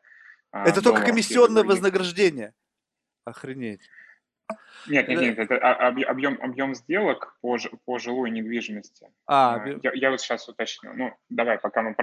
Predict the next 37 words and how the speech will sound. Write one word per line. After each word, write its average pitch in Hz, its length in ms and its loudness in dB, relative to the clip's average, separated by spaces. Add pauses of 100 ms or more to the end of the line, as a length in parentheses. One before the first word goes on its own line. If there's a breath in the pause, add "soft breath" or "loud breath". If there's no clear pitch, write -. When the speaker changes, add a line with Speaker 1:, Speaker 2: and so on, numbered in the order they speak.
(180)
Speaker 2:
Ну, 196 100 6
Speaker 1:
продолжим, 247 160 4
Speaker 2:
ну, - 0 -
Speaker 1:
да, - 160 10
Speaker 2:
ну, 196 80 2
Speaker 1:
я 208 80 6
Speaker 2:
окей, 175 100 8
ну, 170 120 4
Speaker 1:
потом, - 0 -
Speaker 2:
даже 226 260 6
Speaker 1:
а, - 20 2
Speaker 2:
если 247 260 2
это 202 220 2
Speaker 1:
о, 247 100 2
Speaker 2:
сто 233 40 4
шестьдесят, 131 460 2
Speaker 1:
собственно, - 0 -
Speaker 2:
даже 202 280 4
мы 214 120 -2
скажем, 196 400 0
срежем 202 500 0
все - 200 -4
до 175 120 -2
сам-, 175 320 -8
принципиального 175 800 2
маленького 160 480 0
минимума, 147 300 -6
даже 175 220 4
если 170 240 2
это 147 160 -2
в - 40 -8
среднем, 170 480 0
там, 127 160 0
не 131 60 -10
знаю, 135 160 -2
два 151 180 6
процента, 127 600 -4